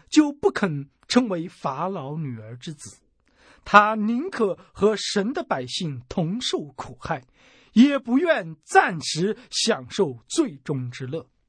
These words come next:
他看为基督受的凌辱比埃及的财物更宝贵，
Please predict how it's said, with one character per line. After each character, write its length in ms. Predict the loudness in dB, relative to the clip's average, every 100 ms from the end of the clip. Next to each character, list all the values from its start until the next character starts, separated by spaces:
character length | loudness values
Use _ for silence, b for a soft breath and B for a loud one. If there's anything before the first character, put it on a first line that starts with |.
| _ _ _ _ _ b b b
他 300 | 2 2 2
看 380 | -4 -2 -2 -2 B B
为 200 | 2 2
基 380 | -6 -6 -4 0
督 260 | 0 0
受 240 | -2 -2 0
的 120 | 0
凌 300 | 0 -2 0
辱 240 | -2 -2 -6 -12
比 220 | -2 -2 -2
埃 380 | 2 4 6
及 260 | 2 -4 -2
的 100 | -2
财 300 | -2 -4 -2
物 300 | -2 -6 4
更 220 | 8 8 8
宝 200 | -8 -10 -2
贵， 220 | -2